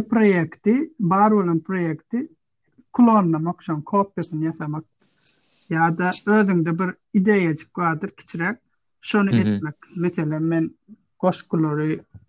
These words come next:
Speaker 1: ondan soň etdim-de, ýöne goşgulary Gurbannazar Eziz bolsun, Çary Ýegenbäzow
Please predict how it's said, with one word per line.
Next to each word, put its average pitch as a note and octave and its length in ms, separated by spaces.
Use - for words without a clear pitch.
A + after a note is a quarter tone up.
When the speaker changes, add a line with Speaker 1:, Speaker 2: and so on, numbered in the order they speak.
Speaker 1:
ondan F#3 240
soň A3 280
etdim-de, C4 400
ýöne E3+ 380
goşgulary D#3 800
Gurbannazar E3+ 600
Eziz D#3+ 380
bolsun, D#3 480
Çary F3 320
Ýegenbäzow D#3 540